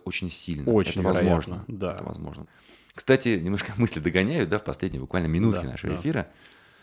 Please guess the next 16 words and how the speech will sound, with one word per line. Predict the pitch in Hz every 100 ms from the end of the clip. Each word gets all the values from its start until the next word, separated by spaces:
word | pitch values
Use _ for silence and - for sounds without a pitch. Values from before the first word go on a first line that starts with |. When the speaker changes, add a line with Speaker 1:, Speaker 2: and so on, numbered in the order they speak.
| - - - -
Speaker 1:
Про | 120
того | 135
же | 139
Артура, | 139 143 92 71 - _
да, | - 139 107
будь | 76 76 110
на | 104
месте | 107 101 98
Артура | 85 101
другой | 95 98 82
человек, | 71 80 80 - _ _ _ _ _ -
Speaker 2:
Степан. | - - 165
Speaker 1:
например, | 156 160 73
Степан. | - 143 - - 92 - -
<laughs> | - 87 - - - - - - - 147 160 131 - -
Да. | 85 73